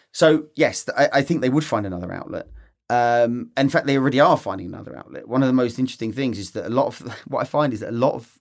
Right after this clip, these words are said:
uh, these leaders of these groups, capos, do not even like football that much. Like, uh, when I interviewed, uh, Fabrizio Piccitelli, Diabolic, the head of the Irreducible, he was like, "I couldn't, I couldn't name you my favourite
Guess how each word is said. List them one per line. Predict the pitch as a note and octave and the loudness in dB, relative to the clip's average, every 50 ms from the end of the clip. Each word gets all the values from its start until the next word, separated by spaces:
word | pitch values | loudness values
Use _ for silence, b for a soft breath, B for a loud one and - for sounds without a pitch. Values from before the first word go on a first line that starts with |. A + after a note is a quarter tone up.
| _ _ _ - | _ _ _ -6
uh, | - A2+ A2+ A2 G#2+ G#2+ G#2 | -4 -4 -2 -2 -2 -4 -4
these | G#2 A2 A2+ F#2+ - _ _ _ _ _ _ _ _ _ - - _ _ _ - - | -6 -6 -8 -8 -10 _ _ _ _ _ _ _ _ _ -20 -20 _ _ _ -18 -10
leaders | A#2+ A#2 A#2+ E3+ A3+ B3 A#3+ C#3+ B2 - | -4 2 2 2 2 2 0 -2 -2 -2
of | A#2 G#2+ | -6 -6
these | - G2 F#2 | -8 -10 -10
groups, | F2 - - - - - _ - - - - - D#3 - | -10 -14 -16 -16 -16 -18 _ -16 -16 -16 -16 -18 -16 -10
capos, | - D#3 D3 D3+ - - D2 D#2 - - - - b b b b b b b b b _ | -6 -6 -6 -6 -6 -10 -10 -10 -12 -12 -14 -16 b b b b b b b b b _
do | - C#3+ C#3+ | 2 2 4
not | D3 D3 D#3+ E3 - - _ _ _ _ - | 6 6 6 4 2 -2 _ _ _ _ -4
even | - C#3 C3+ A#2+ A#2+ B2 A#2 A#2 | -2 0 0 0 -2 -2 -2 0
like | A#2 A#2 A#2 - - | 0 -2 -2 -4 -8
football | - - - - - _ - B1 | -10 -8 -8 -8 -8 _ -20 -18
that | - - - - | -16 -16 -16 -16
much. | C2 C2 - - _ - - - _ _ _ _ _ _ _ _ _ _ _ _ _ _ - | -18 -20 -20 -20 _ -20 -20 -20 _ _ _ _ _ _ _ _ _ _ _ _ _ _ -4
Like, | A#2 B2 B2+ F2+ - - _ _ _ _ _ - | 0 0 0 0 -2 -10 _ _ _ _ _ -2
uh, | C#3+ C#3+ C3+ C3+ C3+ C3+ C3 C3 | -2 0 2 2 2 0 0 0
when | A#2+ C#3 D#3 | 0 2 2
I | F3+ F3 E3 D#3+ D#3+ - - | 2 2 0 -2 -6 -12 -12
interviewed, | - - D3 C#3+ - B2 B2+ B2 A2+ F#2 - _ - _ - G#2 - - | -6 -4 -4 -4 -2 -4 -6 -6 -6 -8 -14 _ -20 _ -20 -20 -12 -4
uh, | A#2+ A#2+ A#2 A2+ - | -2 0 0 0 -2
Fabrizio | - - C3 A#2 D#3 D3+ D3+ - B2+ A#2 A2+ | -4 -6 -4 -2 -2 -2 0 0 -2 -2 -2
Piccitelli, | - - A2 - - - G3 - D3+ B2 A2+ G2 | -2 -6 -12 -8 -2 0 2 2 2 0 -2 -2
Diabolic, | - A#2 A2 A2 B2+ C#3+ C#3 A#2+ - G2+ | -2 -2 -2 0 0 -2 -2 -2 -6 -6
the | A#2 G#2+ | -8 -8
head | G#2 A#2 A2+ G#2+ | -6 -6 -6 -6
of | G2+ | -6
the | G2+ G#2+ G#2+ | -4 -4 -4
Irreducible, | G#2 G2 G#2+ G2+ - - G#3+ A3 - C3 | -4 -6 -8 -10 -10 -8 -8 -6 -4 -2
he | A#2 C3 | -2 -2
was | D3+ D3+ | -2 -2
like, | E3+ F3 | 0 0
"I | E3+ | 0
couldn't, | E3 - - D3 C#3 | -2 0 -2 -2 0
I | - D3 | 0 -2
couldn't | D3 - B2 A2 | -2 -2 -4 -4
name | G#2+ G#2+ G#2+ G2+ | -4 -4 -4 -4
you | G2+ G2+ | -4 -6
my | G2+ G#2 G2 | -6 -6 -6
favourite | - - G2+ G2+ F#2+ G2+ G2 - | -6 -6 -6 -6 -6 -8 -10 -10